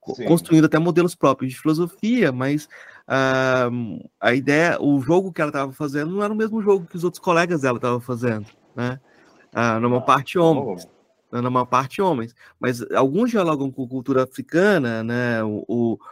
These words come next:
Speaker 1: Barry Allen, outros tá, com a cultura urbana, mas não da mesma forma que ela, né? Como é que você vê a recepção da obra dela? Eh, talvez uma recepção tardia, me parece que quando ela tava no auge,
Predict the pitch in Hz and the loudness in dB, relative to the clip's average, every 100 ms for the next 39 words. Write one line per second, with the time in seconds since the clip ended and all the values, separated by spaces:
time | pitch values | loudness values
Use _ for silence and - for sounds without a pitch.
0 | _ 120 120 113 127 160 147 120 117 113 | _ 2 4 4 4 6 4 2 0 -2
1 | 110 107 104 110 120 127 120 - - _ | -4 -6 -6 -6 -6 -8 -12 -14 -20 _
2 | - 127 _ - 127 135 135 135 143 135 | -6 -6 _ -20 -12 -10 -8 -2 0 0
3 | 117 135 185 165 - _ - - 240 208 | 0 0 2 0 -4 _ -18 -6 -2 -2
4 | 202 214 220 214 - 190 190 196 - 208 | -2 -2 -4 -4 -4 -2 -2 -6 -2 0
5 | 185 143 117 - 139 151 - - - 285 | 0 -2 -8 -8 -8 -8 -16 -20 -6 -6
6 | 302 302 240 185 165 151 151 - 147 - | -4 -6 -6 -2 0 0 -2 -8 -12 -4
7 | 175 165 143 135 123 120 120 139 175 _ | -4 0 0 0 -4 -2 0 0 -2 _
8 | _ _ _ - 123 120 131 139 143 139 | _ _ _ -6 -4 -2 0 0 -2 -2
9 | 135 143 - 135 120 147 143 120 110 143 | -4 -6 -6 -6 0 2 4 2 -2 0
10 | 185 131 107 117 139 131 139 - - 143 | 4 2 0 -4 0 2 0 -4 -4 0
11 | 143 139 135 139 135 135 156 170 | 0 0 -2 -2 2 4 4 0